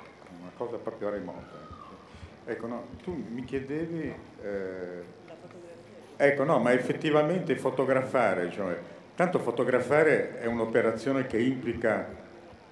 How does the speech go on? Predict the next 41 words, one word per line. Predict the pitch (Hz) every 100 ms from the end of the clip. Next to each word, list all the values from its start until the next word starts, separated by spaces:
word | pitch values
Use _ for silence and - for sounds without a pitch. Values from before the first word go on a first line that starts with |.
| -
un | - 104
grande | 117 127 113 104 -
tatto, | 117 90 - - 85
voglio | 90 92
dire, | 90 82 - - - -
e | 107
poi | - 151
un | 127 107
immenso | 101 107 131 139 - 113
rispetto | 110 - 123 127 135
delle | 107 95
persone, | 95 - - 110 82
perché | - 87 104 92 - - - -
se | - 117 113
tu, | 165 160 -
tu | 185
capisci | - 139 175 - 131
che | 123 110 110 -
la | - 120
violenza | 123 135 156 160 156 135
che | 110
c'è | - 117
in | 117
una | 110 104
fotografia, | 107 104 95 95 - 123 85 76
no? | 80
Cioè, | - 95 - - - -
tu | 165 147
rubi | 127 120 117
la | 117
vita | 120 - 131
di | 107
un'altra | 107 107 107
persona, | 104 104 - 107
insomma, | 113 110 - - -
ci | - -
vuole | 170 131 113 113 127
un | 147
approccio | 143 - 156 175 170 - 151 104 - - - - - - 113
di, | 131
di, | 131